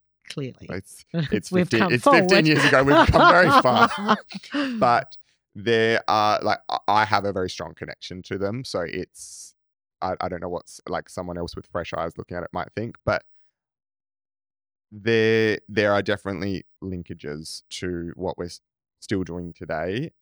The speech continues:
Speaker 2: And
Speaker 1: Mm.
Speaker 2: although it wasn't the most cohesive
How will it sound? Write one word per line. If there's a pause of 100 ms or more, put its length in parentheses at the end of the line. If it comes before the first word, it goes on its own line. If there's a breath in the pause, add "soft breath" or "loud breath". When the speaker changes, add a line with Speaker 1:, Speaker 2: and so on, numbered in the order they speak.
Speaker 2:
And
Speaker 1:
Mm. (160)
Speaker 2:
although
it
wasn't
the
most
cohesive